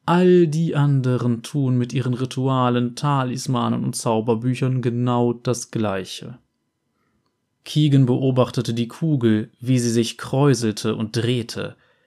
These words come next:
Sie schien überhaupt nicht an die Berührung des Zauberers gebunden zu sein,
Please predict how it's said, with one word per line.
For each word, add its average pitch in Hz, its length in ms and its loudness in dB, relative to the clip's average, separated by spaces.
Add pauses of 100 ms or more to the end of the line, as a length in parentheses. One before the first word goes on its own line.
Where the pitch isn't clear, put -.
(380)
Sie 131 200 -2
schien 170 220 2
überhaupt 147 520 0
nicht 151 180 -2
an 143 100 0
die 139 60 2
Berührung 135 500 2
des 131 200 -6
Zauberers 135 520 0
gebunden 127 500 2
zu 107 160 -4
sein, 110 400 0